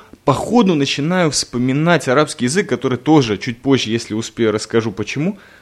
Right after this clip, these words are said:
«Фадель, джибль сигарет». Он мне говорит, на иврите отвечает, «А какие сигареты ты хочешь?» Я говорю, «А какие есть?» «Есть только Winston Light и Л М».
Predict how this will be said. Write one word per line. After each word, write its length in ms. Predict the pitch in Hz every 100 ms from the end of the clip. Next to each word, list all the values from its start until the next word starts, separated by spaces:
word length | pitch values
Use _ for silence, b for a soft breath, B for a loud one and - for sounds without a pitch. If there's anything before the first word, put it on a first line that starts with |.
| b _ -
«Фадель, 480 | 143 180 208 196 147
джибль 260 | 185 202
сигарет». 640 | 170 160 147 185 202 185 - _ _ _ -
Он 100 | 139
мне 100 | 151
говорит, 460 | 143 123 139 -
на 160 | 123 127
иврите 360 | 131 127 104
отвечает, 360 | 104 117 - 107
«А 60 | 123
какие 180 | 175
сигареты 400 | 160 127 139 127
ты 60 | 113
хочешь?» 220 | 120 104
Я 40 | 107
говорю, 160 | 110
«А 100 | 120
какие 240 | 120 151 147
есть?» 380 | 107 90 - - _ 120
«Есть 240 | 156 160
только 240 | 170 156
Winston 480 | 156 170 160 143 139
Light 240 | 147 147 113
и 320 | 113 98 65
Л 200 | 113 113
М». 220 | 110 92